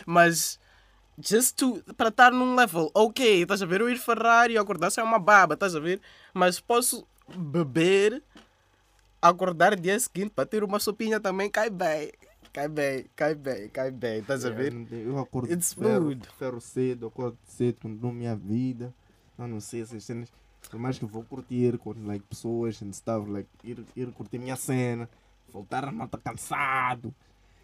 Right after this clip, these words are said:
Speaker 2: Eu acordo numa boa, diferente, like, epá, eu tenho bradas, epá, os gajos curtem, depois eu tenho que deixar em casa. Essas cenas. Eu
Speaker 1: É.
Speaker 2: prefiro, like, ser aquele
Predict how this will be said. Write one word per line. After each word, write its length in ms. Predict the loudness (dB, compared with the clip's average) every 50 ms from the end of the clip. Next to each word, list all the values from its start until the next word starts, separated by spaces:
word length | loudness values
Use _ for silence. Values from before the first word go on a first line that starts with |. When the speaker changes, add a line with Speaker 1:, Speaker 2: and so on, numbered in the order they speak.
| _ _ 0
Speaker 2:
Eu 100 | 4 4
acordo 440 | 4 6 8 10 12 12 10 10 4
numa 220 | -2 -2 -2 -2
boa, 340 | -2 4 6 8 10 10 8
diferente, 480 | 8 4 -2 0 0 0 0 -2 0
like, 320 | 0 2 2 0 -2 -4 -12 -4
epá, 380 | 0 0 0 0 0 -4 -4 -6 -10 -14 -18 -16 -10 -6
eu 120 | -6 -4
tenho 260 | -4 -2 -4 -2 -2
bradas, 380 | -2 0 0 0 0 -2 -6 -10
epá, 180 | -12 -12 -8 -10
os 100 | -8 -6
gajos 240 | -4 -4 -4 -4 -6
curtem, 500 | -12 -10 -8 -6 -6 -6 -6 -6 -6 -10
depois 240 | -12 -10 -10 -10 -10
eu 80 | -10
tenho 160 | -8 -8 -8 -6
que 80 | -4
deixar 240 | -6 -6 -6 -6 -6
em 100 | -6 -6
casa. 840 | -6 -6 -4 0 2 4 4 4 4 4 2 0 -2 -6 -10 -10 -12 _ _ _ _ _ _ _ _ -10
Essas 220 | -6 -6 -6 -2
cenas. 420 | 0 2 2 2 0 -2 -8 -10 _ _ _ _ _ 0
Eu 80 | 0 2
Speaker 1:
É. 20 |
Speaker 2:
prefiro, 480 | 2 2 0 -2 -2 -2 -2 -2 -2 -2
like, 240 | -2 -4 -4 -6 -8
ser 220 | -6 -2 0 0
aquele 240 | -2 -2 -4 -8 -8